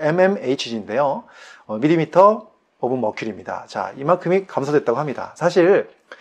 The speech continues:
어, 많은 분들이, 어, 혈압이 요 사 내지 오 정도밖에 줄어들지 않았다 생각하면은 별로 줄어들지 않은 것처럼 생각하실 수도 있는데요. 많은 연구자들에 따르면요. 약 이 정도만 감소돼도요. 심혈관 질환 발생 위험률을 십 프로까지 감소시킬 수 있다고 돼 있거든요. 그래서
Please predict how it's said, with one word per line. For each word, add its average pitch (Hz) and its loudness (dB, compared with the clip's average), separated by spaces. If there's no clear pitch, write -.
어, 151 4
많은 160 6
분들이, 196 6
어, 185 4
혈압이 220 4
요 196 8
사 220 2
내지 226 4
오 170 2
정도밖에 190 4
줄어들지 151 0
않았다 127 2
생각하면은 151 -2
별로 143 0
줄어들지 139 2
않은 120 -2
것처럼 139 -2
생각하실 127 -6
수도 143 -16
있는데요. 110 -10
많은 143 2
연구자들에 143 4
따르면요. 143 0
약 - 0
이 220 4
정도만 196 6
감소돼도요. 113 -8
심혈관 202 4
질환 143 4
발생 127 -2
위험률을 123 0
십 - -16
프로까지 160 0
감소시킬 113 -8
수 - -12
있다고 101 -10
돼 95 -14
있거든요. 107 -10
그래서 117 2